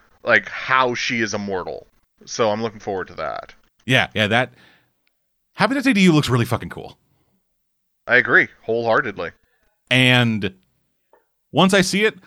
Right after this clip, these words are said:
Speaker 2: I'm probably gonna say they don't need a third. 'Cause hell,
Speaker 1: Well,
Speaker 2: see
Speaker 1: if they actually explain how her powers work, then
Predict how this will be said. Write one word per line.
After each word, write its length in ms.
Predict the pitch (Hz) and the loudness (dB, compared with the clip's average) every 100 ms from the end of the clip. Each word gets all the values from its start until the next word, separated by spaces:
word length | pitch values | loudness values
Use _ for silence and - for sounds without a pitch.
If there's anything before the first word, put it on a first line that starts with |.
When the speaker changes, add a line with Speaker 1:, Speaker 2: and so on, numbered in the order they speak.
| _ | _
Speaker 2:
I'm 140 | 117 110 | -8 -6
probably 280 | - 143 143 | 0 2 2
gonna 120 | 143 | 2
say 160 | - | 2
they 120 | 127 113 | 2 4
don't 140 | 120 | 2
need 140 | 113 | 0
a 40 | 104 | -2
third. 320 | 92 78 78 _ _ _ _ _ _ _ _ _ _ _ _ _ _ _ _ _ _ _ _ _ _ _ _ _ _ _ _ _ _ _ _ _ _ _ | -4 -4 -6 _ _ _ _ _ _ _ _ _ _ _ _ _ _ _ _ _ _ _ _ _ _ _ _ _ _ _ _ _ _ _ _ _ _ _
'Cause 120 | - 123 | -2 2
hell, 140 | 101 | 4
Speaker 1:
Well, 100 | 190 | 6
Speaker 2:
see 60 | 208 | 6
Speaker 1:
if 60 | |
they 100 | 226 | 6
actually 260 | 226 - 190 | 4 2 -2
explain 580 | - - 156 156 156 135 | -2 0 2 2 0 -4
how 220 | 131 127 | -2 -2
her 120 | 120 | -4
powers 440 | - 123 113 104 | -2 -2 -2 -4
work, 280 | 104 101 92 | -2 -4 -4
then 240 | 101 98 | -10 -12